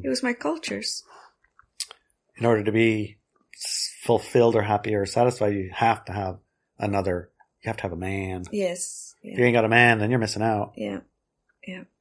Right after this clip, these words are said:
Speaker 1: Yeah. And everything in the world is g-, gonna be rainbows and butterflies.
Speaker 2: If you just find that guy.
Speaker 1: Yeah.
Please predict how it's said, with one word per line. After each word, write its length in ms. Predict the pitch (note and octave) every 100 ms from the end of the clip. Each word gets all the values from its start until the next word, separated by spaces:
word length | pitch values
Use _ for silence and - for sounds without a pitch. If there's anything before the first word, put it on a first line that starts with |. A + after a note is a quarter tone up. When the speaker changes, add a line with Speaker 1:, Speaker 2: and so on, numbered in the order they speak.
| _ _ _ _ _ _ _ _ _ _ _ _ _
Speaker 1:
Yeah. 200 | G3+ - _ _ _ _ _
And 140 | G3 G3+
everything 520 | B3 C4 C#4 D4+ D4
in 120 | C#4+
the 80 | C#4+
world 300 | A#3 G#3 G3+
is 100 | G3
g-, 260 | - - -
gonna 200 | G3+ G3+
be 160 | F#3+ F3+
rainbows 540 | G3 G#3+ A3+ A#3 -
and 100 | A#3
butterflies. 680 | A3 G#3+ G3 F#3+ F3+ F3+ - -
Speaker 2:
If 120 | -
you 120 | F#2
just 240 | - C3 -
find 280 | A#2+ A#2+
that 160 | A#2+ B2+
guy. 260 | - - G2+
Speaker 1:
Yeah. 200 | - F#2+